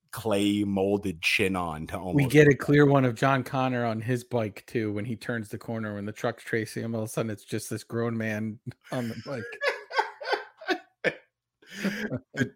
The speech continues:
Speaker 1: the chase continues. Arnold pulls up next to John, and with one arm, he yanks him off his motorbike and onto Arnold's motorcycle.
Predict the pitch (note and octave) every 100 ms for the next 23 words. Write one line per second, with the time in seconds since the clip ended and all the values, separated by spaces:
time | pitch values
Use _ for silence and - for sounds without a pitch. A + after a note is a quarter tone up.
0 | _ _ B2 A2 - B2+ B2 C3 A#2 -
1 | B2+ A#2+ F#2 E2 - A2 A2 G#2+ - A#2+
2 | G#2+ A2+ B2+ A2+ - G2+ A#2 A2 G#2 F#2+
3 | E2 E2+ G2+ G#2 G2 F#2+ D#2+ D#2 F#2 G#2+
4 | - A2+ G#2+ G#2+ G2+ G2+ G2 F#2+ F#2 G2
5 | F#2 D#2+ G#2 F#2+ F#2+ G2 E2+ F#2 F#2 F2
6 | E2 D#2+ D#2 - B1+ A#1+ G1+ G1+